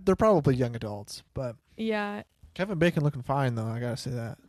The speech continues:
Speaker 2: Oh, my word.
Speaker 1: <laughs>
Speaker 2: I forgot that he was in
Speaker 1: Yeah,
Speaker 2: this movie.
Speaker 1: he's young, too.
Speaker 2: He's
Speaker 1: He's,
Speaker 2: real
Speaker 1: yeah,
Speaker 2: young,
Speaker 1: he's real young
Speaker 2: yeah.
Speaker 1: in this one.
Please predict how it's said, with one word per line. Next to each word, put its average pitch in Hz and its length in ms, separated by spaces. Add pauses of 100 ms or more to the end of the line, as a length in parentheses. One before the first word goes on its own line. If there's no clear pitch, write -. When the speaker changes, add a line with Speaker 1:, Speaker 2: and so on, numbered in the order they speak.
(340)
Speaker 2:
Oh, 247 200
my 202 200
word. - 400
Speaker 1:
<laughs> - 20
Speaker 2:
I - 1120
forgot 403 80
that 494 440
he 415 80
was 302 180
in 277 100
Speaker 1:
Yeah, 185 240
Speaker 2:
this 226 100
movie. 180 120
Speaker 1:
he's 226 120
young, 190 260
too. 151 380
Speaker 2:
He's 330 200
Speaker 1:
He's, 202 200
Speaker 2:
real 170 300
Speaker 1:
yeah, 127 60
Speaker 2:
young, 180 120
Speaker 1:
he's 151 80
real 151 160
young 139 100
Speaker 2:
yeah. 131 220
Speaker 1:
in 123 60
this 135 160
one. 156 180